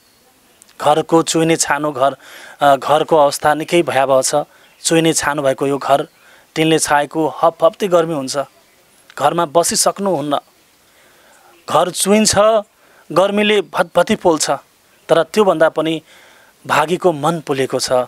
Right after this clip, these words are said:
मन डढेको छ। आँखामा आँसु छैन, रितिसके। कति भगे भगे आँसु श्रीमानको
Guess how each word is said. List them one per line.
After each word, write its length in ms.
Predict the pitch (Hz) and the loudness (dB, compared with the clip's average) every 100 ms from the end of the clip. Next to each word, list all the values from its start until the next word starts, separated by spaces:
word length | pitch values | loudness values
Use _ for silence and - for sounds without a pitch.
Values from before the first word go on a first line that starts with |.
| - _ _ 135 | -8 _ _ -4
मन 220 | 151 170 | -2 2
डढेको 360 | 135 131 123 131 | 0 0 -2 -2
छ। 120 | - 123 - _ _ _ _ _ _ _ _ _ | -2 -4 -6 _ _ _ _ _ _ _ _ _
आँखामा 440 | 147 156 160 160 165 | -6 -2 -2 0 0
आँसु 640 | 170 160 170 - 208 - - | 0 -2 -2 0 0 0 -2
छैन, 280 | - 180 | 0 0
रितिसके। 600 | 170 147 190 - 143 135 - _ _ _ _ _ _ _ _ | 0 -2 -2 -4 -4 -6 -10 _ _ _ _ _ _ _ _
कति 220 | 143 175 143 | -4 -2 -2
भगे 240 | 135 151 | 0 0
भगे 180 | 131 127 | 0 0
आँसु 380 | 120 113 131 120 _ _ - | -2 -2 -6 -8 _ _ -12
श्रीमानको 680 | - 135 131 131 - 139 | -6 -2 0 -2 -2 -4